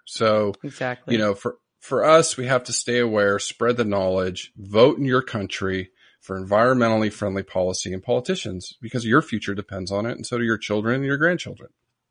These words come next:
Speaker 2: And vote with your dollar. And ideally, we'll save the planet and we'll help save the snowy owl.
Speaker 1: Yes, yes, because that's,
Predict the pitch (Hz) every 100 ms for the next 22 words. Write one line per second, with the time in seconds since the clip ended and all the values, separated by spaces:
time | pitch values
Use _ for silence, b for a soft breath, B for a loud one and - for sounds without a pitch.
0 | _ _ _ _ _ _ - 170 156 202
1 | 214 226 240 214 147 135 139 180 - _
2 | _ B B B B _ 151 147 147 147
3 | 143 160 165 214 339 311 165 151 214 247
4 | _ _ _ _ _ _ _ _ _ _
5 | _ 160 160 160 175 240 - 156 160 190
6 | 175 175 165 156 170 - _ _ - -
7 | 147 151 165 180 226 254 285 196 139 -
8 | 147 _ _ _ _ _ 117 160 247 240
9 | - - - 165 349 247 - 131 151 123
10 | 135 - - -